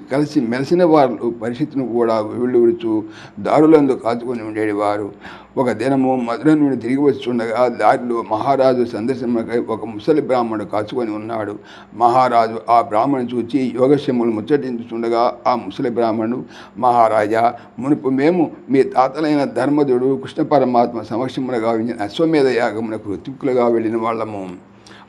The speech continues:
ఆ సమయంలో మా మహానుభావుడైన కృష్ణ పరమాత్మ ఇదే రీతిగా యోగక్షేమములను పరామర్శ చేశాను. నేడు మీ సంభాషణ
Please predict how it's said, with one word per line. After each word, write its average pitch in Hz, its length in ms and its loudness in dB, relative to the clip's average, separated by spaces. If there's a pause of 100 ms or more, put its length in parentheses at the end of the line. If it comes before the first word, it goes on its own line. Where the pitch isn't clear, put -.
ఆ 107 140 0
సమయంలో 120 680 0 (800)
మా 120 340 4
మహానుభావుడైన 147 720 2
కృష్ణ 123 280 -4
పరమాత్మ 123 600 -2
ఇదే 123 260 4
రీతిగా 117 460 -2 (100)
యోగక్షేమములను 123 600 -2
పరామర్శ 120 580 -2
చేశాను. 110 540 -6 (380)
నేడు 151 240 4
మీ 165 180 6
సంభాషణ 135 760 0